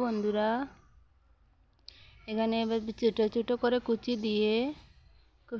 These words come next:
সুন্দর করে দেখো কি সুন্দর কুচি হচ্ছে। তো একা-, এই পাড়ের অংশটুকু আমি নিচের দিকে আর সেলাই দেইনি, ওখানে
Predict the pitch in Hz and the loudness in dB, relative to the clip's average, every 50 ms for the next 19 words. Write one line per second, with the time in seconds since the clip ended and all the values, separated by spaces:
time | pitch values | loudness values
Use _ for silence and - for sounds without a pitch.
0 | - - 233 220 214 208 202 214 214 220 220 233 233 247 240 233 214 208 208 208 | -4 -2 -2 0 0 0 0 0 0 0 0 0 0 0 0 0 -2 -2 -4 -4
1 | - - 208 208 220 240 262 269 - - - - - 233 226 - - 233 214 208 | -6 -4 -4 -2 -2 -2 -4 -6 -10 -12 -20 -14 -10 -10 -8 -6 -4 -2 -2 0
2 | 214 220 220 - 233 220 - 233 214 214 220 202 - - - - - 208 214 226 | -2 -2 -2 -2 -4 -4 -2 -4 -2 -2 -4 -6 -8 -12 -14 -10 -6 -4 -4 -4
3 | 240 247 - - - - - - - - - - - - - - - - - - | -4 -4 -2 -2 -2 -2 -2 -6 -10 -16 -20 -20 -20 -20 -20 -20 -20 -20 -20 -20
4 | - - - - _ _ _ - 220 214 214 214 214 - 233 233 220 226 233 240 | -20 -20 -20 -20 _ _ _ -8 -4 -2 -2 -2 -2 -4 -2 -2 0 0 0 0
5 | 254 254 254 254 254 247 247 - - - - - - - - - - - - - | 0 0 -2 -2 -4 -4 -6 -8 -12 -20 -20 -20 -20 -20 -20 -20 -20 -20 -20 -18
6 | - - - - - - 226 220 220 233 240 254 247 233 220 240 254 233 247 240 | -14 -12 -10 -8 -4 0 2 2 4 4 4 2 2 2 0 0 0 0 0 0
7 | 247 240 240 240 240 233 226 202 - 233 226 233 233 - 247 247 226 - - 233 | 0 0 2 2 2 2 0 2 0 0 0 0 0 0 0 0 0 0 0 0
8 | 220 214 220 240 214 240 226 226 226 226 233 233 226 214 196 226 220 220 | 2 2 2 2 4 2 2 2 2 2 0 0 0 0 0 0 0 0